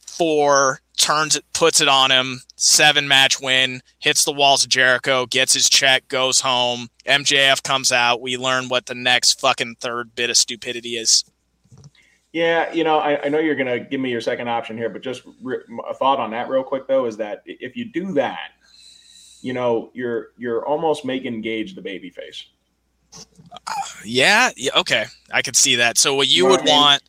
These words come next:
Speaker 2: And,
Speaker 1: yeah.
Speaker 2: and, and, and I think to, for them to bring him in, if you just have Jericho just, just dominate him, I honestly think that crowd would,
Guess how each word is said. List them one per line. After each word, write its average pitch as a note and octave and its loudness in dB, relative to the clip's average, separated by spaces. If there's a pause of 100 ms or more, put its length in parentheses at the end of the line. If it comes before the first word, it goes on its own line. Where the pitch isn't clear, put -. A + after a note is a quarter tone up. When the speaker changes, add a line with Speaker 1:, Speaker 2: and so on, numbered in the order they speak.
Speaker 2:
And, C#3 -4
Speaker 1:
yeah. C3+ -2
Speaker 2:
and, C3 -4 (480)
and, C#3+ -2
and C#3+ -4
I B2+ -4
think E3+ -6 (640)
to, C3+ -10 (160)
for C3+ -6
them F3+ 0
to C#3 -2
bring D3 -6
him C3+ -6
in, B2+ -8 (540)
if C3 -10
you B2+ -6
just F3+ -8
have C3+ -2
Jericho A2 -2
just, G2+ -12
just - -12 (140)
dominate A#2 -4
him, B2 -4 (500)
I C#3+ -2
honestly D3 -2
think B2 -8
that A#2+ -4
crowd B2 -2
would, G2 -10